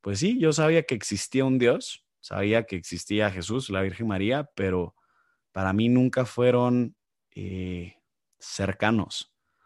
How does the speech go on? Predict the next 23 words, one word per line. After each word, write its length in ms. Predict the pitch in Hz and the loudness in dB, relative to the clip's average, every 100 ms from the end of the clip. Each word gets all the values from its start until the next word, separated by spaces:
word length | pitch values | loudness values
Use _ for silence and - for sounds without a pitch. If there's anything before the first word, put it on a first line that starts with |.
| _ _ | _ _
¿no? 180 | - 113 | -8 -8
O 40 | 120 | -6
sea, 440 | 95 92 90 90 | -4 -2 -2 -4
decía, 240 | 90 98 | -2 0
"Bueno, 260 | 95 117 104 | 2 2 2
pues 140 | 90 87 | -2 -2
ahí 140 | 90 | -2
existen 480 | 95 - 127 117 110 | -2 0 2 4 2
estos 280 | 107 117 - | 2 0 4
seres 500 | 117 120 107 - - | 6 6 4 0 -4
sobrenaturales, 1080 | - 98 98 98 92 98 110 117 107 - - | -2 0 2 2 2 4 6 6 4 2 -2
<laughs> 0 | |
¿no? 140 | 117 - - - - - | -2 -2 -4 -16 -14 -2
Que 160 | 117 | 4
eventualmente 580 | 107 104 110 120 117 120 | 6 6 6 8 6 2
los 160 | 101 98 | 0 2
voy 100 | 110 | 2
a 60 | |
conocer 340 | 107 101 98 101 | 2 -2 -2 -2
cuando 220 | 113 113 | -2 -2
me 100 | 90 | -2
muera", 380 | 98 107 113 131 | 0 2 2 -2
pero, 420 | 98 92 90 85 | -4 -2 -2 -6